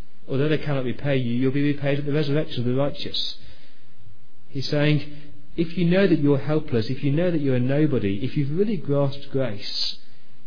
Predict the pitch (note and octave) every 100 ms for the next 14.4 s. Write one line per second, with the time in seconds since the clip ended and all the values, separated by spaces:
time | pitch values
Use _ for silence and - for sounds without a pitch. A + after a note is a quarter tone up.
0 | - C3+ C3+ - - E3+ F3+ D#3+ C#3 D#3+
1 | F3+ C#3+ D3 B2 G#2+ F#2+ A2 C3+ C3+ -
2 | G2+ - - - - - - - - -
3 | - - - - - - - - - -
4 | - - - D#3 D#3+ F3+ F3 F3 D#3+ D3+
5 | C3+ C3+ - - D#3 D3 C3 - D#3 D#3+
6 | C3+ G#2 - D3 D3 G#2+ - - - -
7 | - - - - - - - - - -
8 | - C3+ C3 D3 E3+ D3 C#3+ B2 B2+ F3
9 | - C3+ A#2 G2 C3+ - - - - -
10 | - - - - - - - - A#2 B2+
11 | B2+ C3+ C3 - A2 - - - - -
12 | C3 C3+ B2 B2 A#2+ B2 F#3+ - D3 B2
13 | A#2+ C3 C3 B2+ - - - - - B2+
14 | B2+ B2+ B2+ C#3